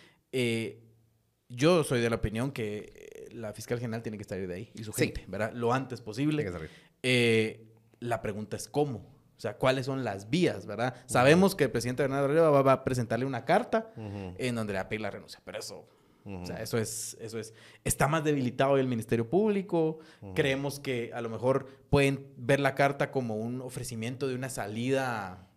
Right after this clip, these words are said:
Speaker 2: Negociada, quizás.
Speaker 1: no sé, amis-, no sé, no lo van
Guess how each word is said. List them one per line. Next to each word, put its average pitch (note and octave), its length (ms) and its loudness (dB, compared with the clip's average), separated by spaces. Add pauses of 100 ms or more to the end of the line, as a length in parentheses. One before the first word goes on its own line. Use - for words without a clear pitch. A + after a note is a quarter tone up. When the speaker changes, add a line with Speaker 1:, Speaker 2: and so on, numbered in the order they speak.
(140)
Speaker 2:
Negociada, G2+ 640 -4
quizás. B2 300 -14 (260)
Speaker 1:
no - 60 -18
sé, C3 260 -10
amis-, B2 320 -10
no D3 120 -6
sé, F3 140 0
no E3 180 -2
lo F3+ 100 2
van E3+ 120 4